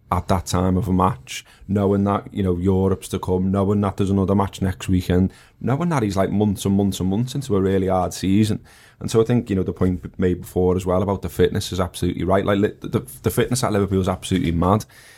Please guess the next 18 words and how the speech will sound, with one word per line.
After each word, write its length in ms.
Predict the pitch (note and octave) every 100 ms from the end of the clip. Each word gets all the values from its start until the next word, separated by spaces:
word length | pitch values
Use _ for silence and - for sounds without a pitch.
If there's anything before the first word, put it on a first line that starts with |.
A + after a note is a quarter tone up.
| -
I 20 | G2+
mean, 140 | G2+
I 20 |
seen 200 | - A3
a 40 | -
stat 320 | G2 F#2+ -
that, 60 | F2+
um, 500 | F#2 - E2+ F2 F2
Fabinho 680 | - - F#2+ G2 G#2+ F#2+ - _ _ _ -
basically 360 | G2 F#2 F2 F2+
ran 260 | F#2+ G2
seven 360 | F#2 G2 F#2 G2
miles, 580 | F#2+ F#2 A2+ B2+ - - _ _ _ _ G2+
um, 60 | G#2 G#2 G#2+
in, 220 | G2+ G#2
in 140 | G2+
that 180 | G#2 G2
game. 480 | G2 G2+ A#2 E4